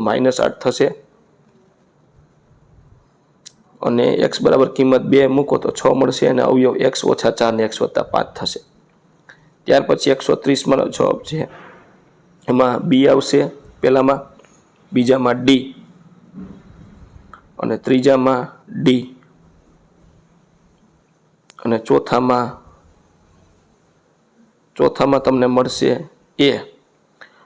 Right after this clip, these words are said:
તો મિત્રો, આ તો આપણું ધોરણ નવ વિષય ગણિતની સ્વ અધ્યયન પોથીના પાઠ નંબર બેનું સંપૂર્ણ સોલ્યુશન જોયું. આવા જ સોલ્યુશન મેળવવા માટે આપણી ચેનલને સબસ્ક્રાઇબ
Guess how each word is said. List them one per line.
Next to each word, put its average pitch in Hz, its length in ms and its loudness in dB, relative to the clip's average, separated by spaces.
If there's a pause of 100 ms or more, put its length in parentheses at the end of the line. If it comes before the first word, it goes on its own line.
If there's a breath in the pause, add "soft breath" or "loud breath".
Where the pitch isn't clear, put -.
(120)
તો 127 120 -2
મિત્રો, 139 320 0
આ 139 240 2
તો 139 140 -6
આપણું 135 300 -4
ધોરણ 127 260 0 (100)
નવ 135 320 0
વિષય 127 240 -4 (100)
ગણિતની 127 460 -2
સ્વ 127 240 -4
અધ્યયન 131 280 -2
પોથીના 127 440 -6
પાઠ 127 280 -4
નંબર 123 200 -6
બેનું 120 360 -6
સંપૂર્ણ 135 460 -4
સોલ્યુશન 139 400 -2
જોયું. 139 220 -2 (480 soft breath)
આવા 147 160 4
જ 143 120 -2
સોલ્યુશન 143 360 -2
મેળવવા 131 180 -4
માટે 131 140 -6
આપણી 131 240 -6
ચેનલને 123 240 -6
સબસ્ક્રાઇબ 131 460 -4